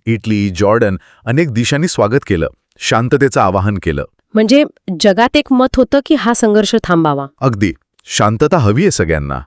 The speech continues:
Speaker 2: पण हा युद्धविराम टिकेल का? कारण दोन्ही बाजूंच्या बोलण्यात आणि कर्तीत अजूनही फरक दिसतोय. पुढे काय शक्यता आहेत?
Speaker 1: हम्म. काही शक्यता आहेत.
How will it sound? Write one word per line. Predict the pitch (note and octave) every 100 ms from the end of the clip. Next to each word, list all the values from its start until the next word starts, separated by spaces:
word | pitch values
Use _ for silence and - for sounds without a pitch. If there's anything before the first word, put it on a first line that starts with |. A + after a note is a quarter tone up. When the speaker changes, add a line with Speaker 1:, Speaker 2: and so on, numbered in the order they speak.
| _
Speaker 2:
पण | C#4
हा | C4+
युद्धविराम | C#4 A#3 F#3 B3 C4+ C4+ C4+
टिकेल | B3 - B3 A#3
का? | F#3 D#3 D3 -
कारण | G3 G#3
दोन्ही | G3+ F3 G3+
बाजूंच्या | A#3+ G#3+ A3 A3+ A#3
बोलण्यात | F#3 F#3 G3 F#3 F3+
आणि | F#3+ -
कर्तीत | F3 F3+ A3 F3+
अजूनही | E3+ G3 A3+
फरक | - F3+ E3+
दिसतोय. | D#3+ D#3+ - F3 C#3 - - - - _
पुढे | B3 B3+ E4+
काय | D#4
शक्यता | D#4 B3 - G3 F#3
आहेत? | D3 D3 -
Speaker 1:
हम्म. | _ G2 D#2+ B1+ _ _ _ - - _ _ _ _
काही | G#2+ E3+
शक्यता | - C#3 A2+ A2
आहेत. | E2+ C#2